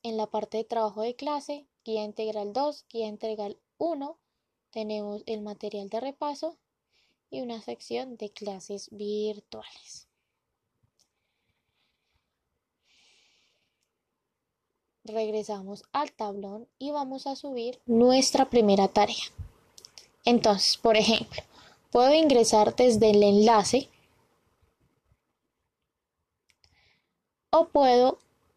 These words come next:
aquí nos devolvemos y puedo ver aquí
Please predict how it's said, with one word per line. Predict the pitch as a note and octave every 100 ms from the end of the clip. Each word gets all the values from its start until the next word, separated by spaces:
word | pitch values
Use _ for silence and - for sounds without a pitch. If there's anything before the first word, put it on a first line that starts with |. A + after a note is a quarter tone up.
| _ _ _ _ _ _ _ _ _
aquí | A3+ - G#3
nos | G#3 G3+
devolvemos | A#3+ C4+ D4 C4 A3 G#3 C4+ - - - _ _ _
y | - D#4
puedo | - A#3+ A3+ A#3+ _ _ _ _ _ _ -
ver | A3 A3+ A3 -
aquí | A#3+ - A#3